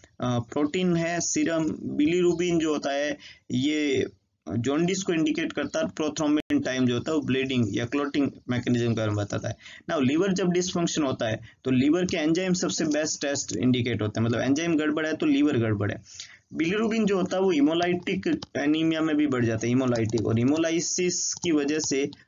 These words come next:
अगर bilirubin बढ़ा हुआ है और jaundice हुई है तो उसमें liver dysfunction नहीं है, आरबीसी का destruction ज्यादा हो रहा है, इसलिए bilirubin वहाँ पे answer नहीं बनता है। Albumin और पीटी जो होता है ये liver, अ,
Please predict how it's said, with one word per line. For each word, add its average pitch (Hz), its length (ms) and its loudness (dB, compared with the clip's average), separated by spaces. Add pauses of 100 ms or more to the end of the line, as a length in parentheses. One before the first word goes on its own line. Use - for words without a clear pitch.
(160)
अगर 135 260 0
bilirubin 151 520 2
बढ़ा 131 180 0
हुआ 151 160 0
है 151 60 0
और 147 100 0
jaundice 147 440 2
हुई 139 120 2
है 147 100 0
तो 151 80 -2
उसमें 151 240 -2
liver 147 280 4
dysfunction 147 580 0
नहीं 123 220 2
है, 135 140 -4 (300)
आरबीसी 143 400 -2
का 156 60 -2
destruction 151 540 -2
ज्यादा 117 260 0
हो 104 100 0
रहा 104 140 -2
है, 101 60 -8 (360)
इसलिए 165 340 -2
bilirubin 156 440 2
वहाँ 131 180 0
पे 131 120 -2
answer 123 260 0
नहीं 120 200 4
बनता 117 280 0
है। 156 120 -4 (280)
Albumin 180 440 2
और 190 140 0
पीटी 165 320 0
जो 147 140 0
होता 123 260 -2
है 135 240 -2
ये 135 240 2
liver, 135 340 2
अ, - 500 -6